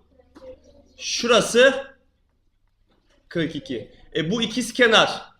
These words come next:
aynı ikizkenar olduğuna göre burası da ne olacak? E, kırk iki,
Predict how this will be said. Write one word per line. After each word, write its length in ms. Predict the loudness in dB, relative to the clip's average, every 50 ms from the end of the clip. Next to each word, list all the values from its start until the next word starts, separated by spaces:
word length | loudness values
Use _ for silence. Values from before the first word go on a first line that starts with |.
| _ _ _ _ _ _
aynı 320 | 0 2 4 4 4 2 0
ikizkenar 440 | 0 -2 -8 -6 -6 -4 -2 -2
olduğuna 300 | -2 -2 -4 -2 -2 -2
göre 260 | -2 0 -2 -2 -2 0
burası 240 | -2 -2 -2 -2
da 80 | -2 0
ne 60 | 0
olacak? 560 | 0 -2 0 0 0 0 0 -4 -8 -16 _ _ _ _ _ _ _ _ _ _ _ _ _ _ _ _ _ _ _ _ _ _ _ _ _ _ _
E, 140 | -12 -12 -12
kırk 360 | -6 -2 -2 -2 -2 -2 -6
iki, 600 | -8 -6 -4 2 2 2 2 2 -4 -10 -18 -20